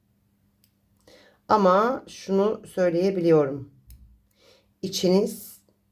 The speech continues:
büyük oranda, e, vicdanen rahat olacaksınız. Yaptıklarınız onların yaptığının yanında sadece hak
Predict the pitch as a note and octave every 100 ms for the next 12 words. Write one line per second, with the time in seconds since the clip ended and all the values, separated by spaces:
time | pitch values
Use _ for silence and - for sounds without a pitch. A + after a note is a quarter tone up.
0 | - D#3 D#3+ F3+ F#3+ - - G#3 A3+ A3
1 | G#3+ A3 A3+ A3+ - _ _ _ _ _
2 | _ _ _ _ - E3+ E3 D#3+ D#3 D#3
3 | D3+ D3+ D3 - _ - G3 - _ G3+
4 | C4+ C#4 - - B3 D4+ D#4+ C4 C#4+ A3+
5 | G3+ G3+ G3+ E3 E3 D3+ C#3+ C#3+ - C3+
6 | B2 - - - - - _ _ _ _
7 | _ _ _ _ - - _ D#3+ F#3+ G3+
8 | - B3+ B3 A3+ A3 G#3+ G3+ C4 - -
9 | F3+ G3 G3 G3+ A3+ G3+ F#3+ F#3+ - -
10 | G3 G3 G#3 G3 F3 E3 D#3 D3+ F#3 C#4+
11 | - _ _ _ _ _ - B3 B3 A#3+
12 | A#3 C4 D4 D4 _ _ _ - D#4+ D#4+